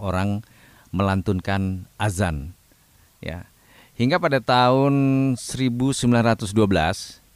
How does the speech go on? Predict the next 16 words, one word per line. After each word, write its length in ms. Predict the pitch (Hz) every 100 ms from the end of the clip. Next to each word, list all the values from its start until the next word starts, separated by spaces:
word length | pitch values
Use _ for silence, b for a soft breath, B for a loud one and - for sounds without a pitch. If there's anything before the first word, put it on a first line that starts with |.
| -
musik 400 | 113 113 107 120
ini 160 | 127 156
secara 480 | 143 - 143 135
resmi 480 | 135 127 117 98 110 - -
menggunakan 480 | 107 104 101 117 107
nama 320 | 95 104 98
genre 320 | 95 95 98
blues 400 | 90 82 71 - b b b b b -
ketika 400 | 92 92 - 110
diperkenalkan 720 | 101 95 - 92 82 98 104
oleh 240 | 90 87
komposer 640 | - 85 85 82 - 95 95
musik 240 | 80 82
blues 240 | 85 117
bernama 400 | - 76 80 87
Hart 400 | - 117 117 -